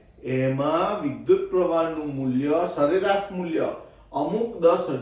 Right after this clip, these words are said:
હજાર એમ્પિયરના ક્રમનું હોય છે. આપણી જે ચેતાઓ હોય છે, શરીરની અંદર જે ચેતાઓ હોય છે, એમાં વહેતા પ્રવાહનું મૂલ્ય માઇક્રો એમ્પિયરના ક્રમનું હોય છે. વિદ્યુત પ્રવાહનું મૂલ્ય માઇક્રો એમ્પિયર. આપણું શરીર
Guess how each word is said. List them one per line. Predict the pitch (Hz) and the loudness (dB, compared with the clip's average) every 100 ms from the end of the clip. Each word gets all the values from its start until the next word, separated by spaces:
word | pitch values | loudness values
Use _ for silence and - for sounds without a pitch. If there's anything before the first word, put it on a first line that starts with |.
| - | -6
હજાર | 123 175 233 | 0 2 2
એમ્પિયરના | 226 202 202 202 190 190 185 | 0 -4 -4 -2 -2 -2 -6
ક્રમનું | 180 160 160 156 127 | -6 -6 -6 -8 -6
હોય | 120 107 | -8 -10
છે. | - - - - _ - - - - - - | -14 -20 -20 -20 _ -20 -20 -20 -20 -20 -10
આપણી | - 147 170 180 170 | -4 -2 -2 -2 -2
જે | 165 170 | -4 -4
ચેતાઓ | 165 160 185 202 196 | -6 -4 -2 -2 -2
હોય | 165 123 | -4 -6
છે, | 113 | -6
શરીરની | - 156 175 180 180 | 0 0 0 -6 -8
અંદર | 165 165 175 | -8 -6 -6
જે | 175 175 151 | -4 -6 -4
ચેતાઓ | 147 - 180 196 196 | -4 -4 -4 -2 -2
હોય | 185 143 | -4 -6
છે, | 135 107 - - - - - - - _ _ _ - | -8 -14 -14 -20 -20 -20 -20 -20 -20 _ _ _ -6
એમાં | 139 143 196 214 | -4 0 0 2
વહેતા | 208 160 151 | 0 0 0
પ્રવાહનું | 190 180 180 180 | 0 0 0 -2
મૂલ્ય | 180 165 147 - - - - | -6 -4 -2 -2 -8 -18 -12
માઇક્રો | 131 160 165 160 226 262 | -6 -4 -4 -2 0 0
એમ્પિયરના | 240 208 220 226 220 214 214 | -2 -6 -4 -4 -2 -4 -4
ક્રમનું | 190 180 175 170 | -6 -6 -6 -6
હોય | 156 139 | -4 -4
છે. | - 107 - - - - - - - - _ - | -6 -14 -18 -20 -20 -20 -20 -20 -20 -20 _ -14
વિદ્યુત | 131 127 175 | -12 -8 -6
પ્રવાહનું | 156 151 156 160 165 | 2 2 2 -2 -6
મૂલ્ય | 160 151 170 - - - - - | -6 -6 -2 -2 -2 -8 -18 -14
માઇક્રો | 135 151 151 - 196 226 | -6 -4 -4 -6 -2 2
એમ્પિયર. | 233 214 214 208 | 2 0 -2 -2
આપણું | - - 160 180 | -2 -6 -4 -4
શરીર | 180 147 160 180 | -2 0 2 0